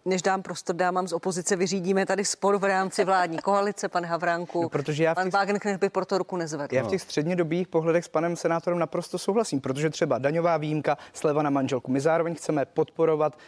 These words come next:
Speaker 2: návrat, a nejenom žen, to může být samozřejmě i muž, eh, do zaměstnání,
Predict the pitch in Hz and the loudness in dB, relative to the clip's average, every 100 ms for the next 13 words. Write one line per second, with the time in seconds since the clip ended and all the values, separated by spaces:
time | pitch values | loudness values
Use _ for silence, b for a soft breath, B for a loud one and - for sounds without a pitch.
0 | B 135 160 160 160 156 - - 135 143 | B -2 0 0 0 0 -4 -8 -2 2
1 | 151 143 135 127 123 123 123 123 117 127 | 2 2 2 0 -2 -2 -2 -4 -4 -4
2 | 120 120 113 156 156 - B B 143 135 | 0 -2 0 2 0 -2 B B 0 0
3 | 131 151 170 165 - 156 151 151 139 | 2 0 0 -2 -2 0 0 0 -4